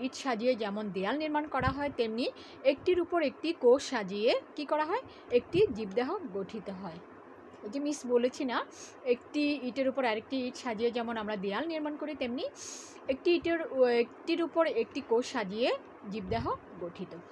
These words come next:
তাহলে দেখো শিক্ষার্থীরা, এই অধ্যায় থেকে আমরা কি জানতে পারবো? দেখো তো,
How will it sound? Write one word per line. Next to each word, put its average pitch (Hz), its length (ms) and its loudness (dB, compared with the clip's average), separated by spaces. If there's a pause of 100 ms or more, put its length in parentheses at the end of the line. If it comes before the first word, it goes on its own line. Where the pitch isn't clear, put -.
(800)
তাহলে 220 240 -2
দেখো 214 320 0
শিক্ষার্থীরা, 277 600 -2 (460)
এই 233 120 6
অধ্যায় 233 640 2
থেকে 233 200 -4
আমরা 202 200 0
কি 277 220 0
জানতে 226 340 2
পারবো? 240 380 2
দেখো 220 320 -4
তো, 269 200 0